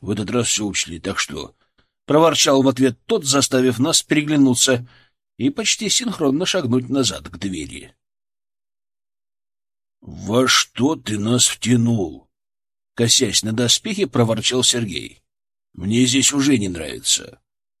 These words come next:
О чём говорили у стендов, нам было практически не слышно, а то, что я слышал, терялось за обилием специфических терминов,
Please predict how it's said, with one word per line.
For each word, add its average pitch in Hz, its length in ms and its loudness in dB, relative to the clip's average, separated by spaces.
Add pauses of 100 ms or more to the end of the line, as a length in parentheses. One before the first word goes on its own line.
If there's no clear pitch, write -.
(120)
О 147 120 4
чём 240 240 2
говорили 208 380 4
у 202 160 0
стендов, 151 640 2
нам 185 280 2
было 175 200 2
практически 160 640 -4
не 156 120 0
слышно, - 720 0
а - 100 -4
то, 247 160 -2
что - 140 0
я 185 160 6
слышал, 196 640 2 (300)
терялось 180 520 4
за 117 280 4
обилием 175 460 0
специфических 135 920 0
терминов, 202 680 0